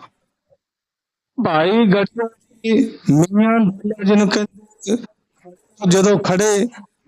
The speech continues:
ਤਾਂ ਉਹਨਾਂ ਨੇ ਗੁਰੂ ਤੋਂ ਸ਼ੰਕਾ ਕੀਤੀ, ਉਹਨਾਂ ਨੇ ਹਰੀ ਬਿਖਰੀਆਂ ਕੰਕੜ, ਜਦੋਂ ਉਹਨਾਂ ਵੱਲ ਨਿਗਾਹ ਮਾਰੀ, ਆਪਣੀ ਸਵੱਲੀ ਨਿਗਾਹ ਉਧਰ ਕੀਤੀ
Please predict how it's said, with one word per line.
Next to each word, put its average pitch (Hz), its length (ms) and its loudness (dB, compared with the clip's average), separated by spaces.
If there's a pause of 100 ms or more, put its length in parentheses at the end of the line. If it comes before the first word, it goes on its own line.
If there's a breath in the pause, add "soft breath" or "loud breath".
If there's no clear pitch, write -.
ਤਾਂ 202 140 2
ਉਹਨਾਂ 214 500 0
ਨੇ 196 220 0 (720)
ਗੁਰੂ 180 420 2
ਤੋਂ 247 240 -4
ਸ਼ੰਕਾ 202 420 0
ਕੀਤੀ, 208 420 0
ਉਹਨਾਂ 202 380 -6
ਨੇ 202 300 -10
ਹਰੀ - 640 -8 (680)
ਬਿਖਰੀਆਂ 196 1040 -2 (600)
ਕੰਕੜ, 175 800 -2 (340)
ਜਦੋਂ 190 360 -2
ਉਹਨਾਂ 233 380 2
ਵੱਲ 226 260 0
ਨਿਗਾਹ 185 400 2
ਮਾਰੀ, 185 440 0
ਆਪਣੀ 190 500 0
ਸਵੱਲੀ 175 460 2
ਨਿਗਾਹ 185 340 2
ਉਧਰ 185 400 2
ਕੀਤੀ 160 640 -2